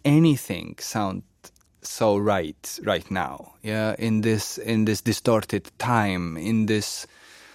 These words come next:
time when there is almost no space for anything that,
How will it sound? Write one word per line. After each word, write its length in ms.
time 400
when 520
there 180
is 120
almost 420
no 200
space 440
for 340
anything 680
that, 140